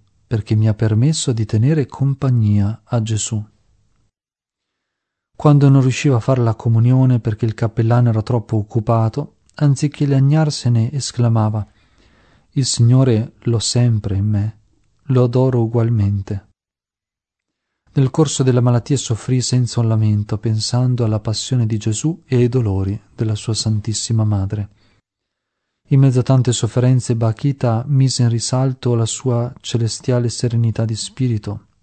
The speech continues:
la sua intima e profonda unione con Dio, la sincera e mai celata felicità di essere al più presto accanto al padrone. Ogni tanto ripeteva:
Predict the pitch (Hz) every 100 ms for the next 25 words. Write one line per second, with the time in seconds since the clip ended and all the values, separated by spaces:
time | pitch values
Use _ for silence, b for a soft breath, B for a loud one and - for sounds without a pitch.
0 | _ - 113 - 131 120 123 120 120 117
1 | 110 107 120 113 110 113 113 107 113 107
2 | 110 127 117 104 - b b b b b
3 | b b 139 120 - 127 123 - 156 139
4 | 123 120 117 - 127 143 127 104 123 120
5 | - 127 - 104 104 135 131 123 127 -
6 | - 117 113 - 117 113 117 135 151 -
7 | 120 113 - 131 143 135 131 123 123 117
8 | 101 98 98 98 _ _ _ _ _ _
9 | _ _ _ _ _ _ _ _ - 123
10 | 113 120 120 113 107 107 110 117 110 110